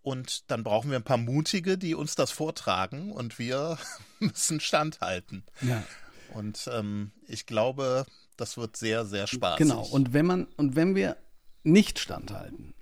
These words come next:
Speaker 2: und dann hat
Speaker 1: Das
Speaker 2: am
Speaker 1: werden wir
Speaker 2: Ende
Speaker 1: nicht.
Speaker 2: jemand verloren.
Speaker 1: <laughs>
Speaker 2: Und jetzt, jetzt will ich
Speaker 1: Ja.
Speaker 2: nicht zu viel vorwegnehmen. Das muss man dann am sechzehnten elften um neunzehn Uhr in Freiburg im Humboldt-Saal auch wirklich, äh, ertragen.
Speaker 1: Erleben.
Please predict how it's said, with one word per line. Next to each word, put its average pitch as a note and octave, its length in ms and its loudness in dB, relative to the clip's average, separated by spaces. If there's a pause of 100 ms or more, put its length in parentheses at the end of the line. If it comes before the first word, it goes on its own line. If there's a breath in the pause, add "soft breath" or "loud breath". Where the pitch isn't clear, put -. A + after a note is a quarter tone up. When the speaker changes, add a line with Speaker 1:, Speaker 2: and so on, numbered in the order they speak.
Speaker 2:
und B2+ 460 6
dann C3 400 2
hat C3 340 0 (220)
Speaker 1:
Das D3+ 120 6
Speaker 2:
am D3 60 4
Speaker 1:
werden D#3 200 8
wir G3 80 8
Speaker 2:
Ende G3 60 8
Speaker 1:
nicht. D3+ 100 4
Speaker 2:
jemand D#3+ 400 6
verloren. D3+ 800 6
Speaker 1:
<laughs> - 720 -16
Speaker 2:
Und C#3+ 160 6
jetzt, - 300 2 (180)
jetzt D#3 260 -4
will G3 140 6
ich G3 80 8
Speaker 1:
Ja. G#3+ 80 8
Speaker 2:
nicht G#3 220 2
zu A3 160 4
viel G#3 200 0
vorwegnehmen. C#3+ 680 4
Das B2+ 160 2
muss F3+ 200 4
man F#3+ 160 4
dann F3 140 2
am D#3 160 4
sechzehnten F3 600 0
elften D#3+ 460 0
um D#3 120 6
neunzehn D3+ 440 2
Uhr D3+ 240 0
in D3+ 120 2
Freiburg C3+ 420 0
im D3+ 180 4
Humboldt-Saal C3+ 720 2
auch C3 380 -2
wirklich, C3+ 560 -2
äh, C3 320 -2
ertragen. C3+ 600 2
Speaker 1:
Erleben. G2 520 0